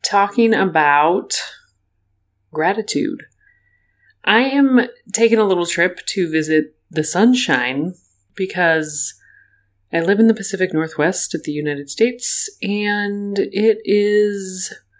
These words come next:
gray, and it is wet, and it has been cold, and I am not feeling it. I don't love it, and, uh, I wanna see some sunshine. So, uh,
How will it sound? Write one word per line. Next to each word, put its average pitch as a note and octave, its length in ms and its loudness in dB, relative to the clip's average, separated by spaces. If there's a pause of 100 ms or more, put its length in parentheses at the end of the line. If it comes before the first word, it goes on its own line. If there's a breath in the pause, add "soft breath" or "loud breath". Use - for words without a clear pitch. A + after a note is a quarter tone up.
(500)
gray, E3 720 0 (200 loud breath)
and E3 120 -8
it D3+ 140 -6
is C#3+ 200 -6
wet, D3 400 0 (180)
and D#3 100 -10
it D3+ 100 -8
has C#3+ 160 -10
been D3 220 -2
cold, E3 680 -2 (760 soft breath)
and E3 500 -2
I F#3 240 0
am D#3 520 -2 (300 loud breath)
not F#3+ 360 2
feeling F#3 580 2
it. A#2+ 240 -6 (200)
I D3+ 140 -4
don't G3 320 0
love F3 340 2
it, C4+ 240 2 (160)
and, F3 680 -6
uh, F3+ 500 0
I D3 40 -2
wanna G3 260 0
see G#3+ 180 -2
some F3 180 -4
sunshine. G#3 600 0 (600)
So, F3+ 520 0 (580)
uh, D#3+ 500 2